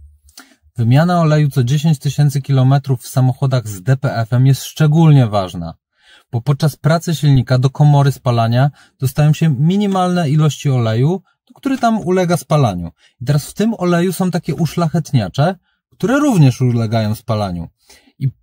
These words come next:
po tych uszlachetniaczach powstaje popiół siarczanowy, fosfor, siarka i to wszystko zatyka D P F.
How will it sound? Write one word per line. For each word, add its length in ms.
po 140
tych 200
uszlachetniaczach 800
powstaje 560
popiół 340
siarczanowy, 720
fosfor, 500
siarka 440
i 80
to 120
wszystko 340
zatyka 560
D 140
P 240
F. 140